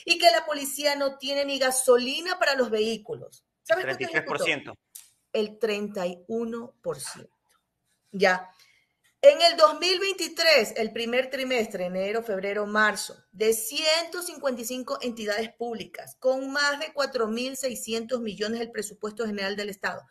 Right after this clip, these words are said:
Speaker 1: ¿sabes cuánto ejecutaron todas esas instituciones? El dieciocho por ciento. Entonces, no digan que no hay plata. La plata la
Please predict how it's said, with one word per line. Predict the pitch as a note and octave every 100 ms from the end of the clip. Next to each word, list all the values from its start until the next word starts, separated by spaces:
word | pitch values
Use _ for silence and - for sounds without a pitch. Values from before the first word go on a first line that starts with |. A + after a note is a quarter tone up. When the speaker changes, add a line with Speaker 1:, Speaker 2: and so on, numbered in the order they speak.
| _ _ _ -
Speaker 1:
¿sabes | - F#4 F4+ F#4+ F#4 - -
cuánto | D#4+ E4+ F4 F4 F#4+
ejecutaron | D#4+ - C4+ D4 D4+ D4
todas | D4+ D4+
esas | D#4+ D#4
instituciones? | D#4 D#4+ E4+ - E3 C#3 - - _ _ _ _ -
El | C#4 C4+ G#3+
dieciocho | B3+ B3+ B3 A#3+ A3+ A#3 A#3 A#3 B3 A#3+ - -
por | F#3 E3+
ciento. | - C3+ - _ _ _ _ _
Entonces, | G#3+ A3 G#3 D#3 G2 - - _ _ _
no | C4 E4+ G4+ G#4 -
digan | D#4 E4+ F4 A#3 F3+ F3+
que | F#3+ F3
no | E3+ E3+ E3
hay | D#3+ D3+
plata. | - D#3+ C#3+ C3+ - B2 - _ _ _ _
La | C4 C4 B3+
plata | D4 D4+ D4+ D#4 D4+
la | C#4 B3